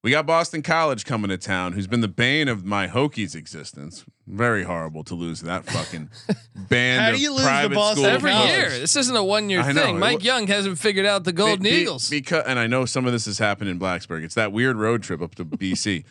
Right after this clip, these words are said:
Speaker 1: <laughs> uh, where it's just a, an absolute lifeless, uh, city when it comes to colleges and universities. A shot at Boston there.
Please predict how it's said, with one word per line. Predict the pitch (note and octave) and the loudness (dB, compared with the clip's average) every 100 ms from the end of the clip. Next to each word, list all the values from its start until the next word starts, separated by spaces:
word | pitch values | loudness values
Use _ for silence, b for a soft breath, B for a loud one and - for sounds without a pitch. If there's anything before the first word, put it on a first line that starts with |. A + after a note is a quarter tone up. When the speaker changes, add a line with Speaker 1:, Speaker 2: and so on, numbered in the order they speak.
| b | b
Speaker 1:
<laughs> | b b | b b
uh, | E2 F#2 F2 | -2 -2 0
where | A2 A#2+ | 0 0
it's | A2+ | 0
just | B2 A#2+ | -4 -2
a, | A2 G2+ | -2 0
an | A2+ | 0
absolute | A#2+ B2 - A#2 A#2 G2+ - | 0 -2 -2 0 0 0 -4
lifeless, | G#2 G#2 A#2 A2+ G2+ - - | 0 2 0 -2 -4 -4 -4
uh, | F2+ F2 E2+ | -2 -2 -2
city | - A2 F#2+ | -2 -2 -2
when | D#2+ D#2+ | -4 -8
it | D#2 | -8
comes | F2+ E2 | -8 -8
to | - D#2+ | -8 -8
colleges | D2+ E2+ E2 E2 D#2 | -4 -4 -4 -6 -8
and | E2 | -8
universities. | D#2+ D#2 D2 D#2 - A1 - _ b b b b - | -8 -8 -8 -10 -12 -16 -18 _ b b b b -16
A | |
shot | - - - | -10 -10 -10
at | - | -12
Boston | - - - A1 | -12 -12 -14 -16
there. | A1+ | -18